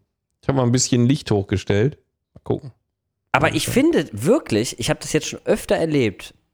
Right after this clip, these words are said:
Speaker 2: wenn Korallen, äh, Zooxanthellen rausschmeißen, das
Speaker 1: Mhm.
Speaker 2: sieht man ja, wenn diese braunen
Speaker 1: Genau.
Speaker 2: Fäden so aus den Mündern rauskommen,
Speaker 1: Ja.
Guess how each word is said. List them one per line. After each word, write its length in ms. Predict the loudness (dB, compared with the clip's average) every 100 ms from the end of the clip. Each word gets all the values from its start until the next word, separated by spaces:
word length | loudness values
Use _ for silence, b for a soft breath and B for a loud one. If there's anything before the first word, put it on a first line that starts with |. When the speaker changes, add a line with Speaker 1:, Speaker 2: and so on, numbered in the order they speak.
| _
Speaker 2:
wenn 420 | -4 0 0 0 -6
Korallen, 760 | -2 0 2 2 2 0 -2 -6 -12 _ _ _
äh, 200 | 0 0
Zooxanthellen 600 | 0 -2 0 -2 0 0
rausschmeißen, 680 | 2 2 2 0 0 0 -2
das 100 | 2
Speaker 1:
Mhm. 40 | 2
Speaker 2:
sieht 140 | 4
man 100 | 2
ja, 140 | 0 0
wenn 120 | -2
diese 280 | -2 -4 -4
braunen 440 | -2 0 2 0
Speaker 1:
Genau. 160 | 2 2
Speaker 2:
Fäden 360 | 2 0 -4
so 120 | 0 0
aus 120 | 0
den 120 | 0
Mündern 280 | 2 0 0
rauskommen, 480 | -2 -2 0 0 0
Speaker 1:
Ja. 60 | b